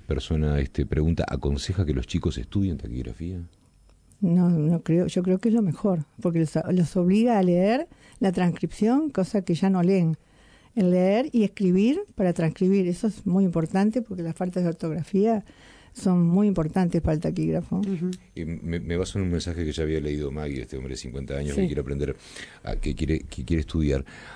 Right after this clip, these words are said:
Speaker 1: Viste, Graciela, que hay, para todo hay que ar-, ah, para todo no, pero hay muchos oficios o muchas carreras en las que hay que arrancar joven por un tema de capacidad de aprendizaje y de práctica, ¿verdad?
Speaker 2: Sí.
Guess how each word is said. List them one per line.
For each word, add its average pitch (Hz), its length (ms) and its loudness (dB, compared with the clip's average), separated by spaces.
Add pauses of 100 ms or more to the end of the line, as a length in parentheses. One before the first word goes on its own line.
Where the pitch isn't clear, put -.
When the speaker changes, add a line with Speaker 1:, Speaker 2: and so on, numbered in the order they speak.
(960)
Speaker 1:
Viste, 107 260 0
Graciela, 104 500 0
que 87 440 2
hay, 76 280 -2
para 76 400 -4
todo 95 480 2
hay 85 160 0
que 87 160 -2
ar-, 80 180 0
ah, 73 120 0 (340)
para 87 160 0
todo 131 200 2
no, 92 160 2
pero 76 100 -2
hay 80 60 0
muchos 104 360 -2
oficios 87 500 -6
o 73 60 -6
muchas 76 240 -8
carreras 78 400 -6
en 78 60 -8
las 69 80 -12
que 82 80 -4
hay 76 40 -4
que - 80 -8
arrancar 78 380 -6
joven 101 280 -4
por 101 120 -4
un 110 80 -2
tema 113 200 -4
de 104 80 0
capacidad 80 640 -4
de 76 260 -6
aprendizaje 71 800 -8
y 78 100 -6
de 65 120 -6
práctica, 67 560 -6
¿verdad? 65 360 -4
Speaker 2:
Sí. 185 320 0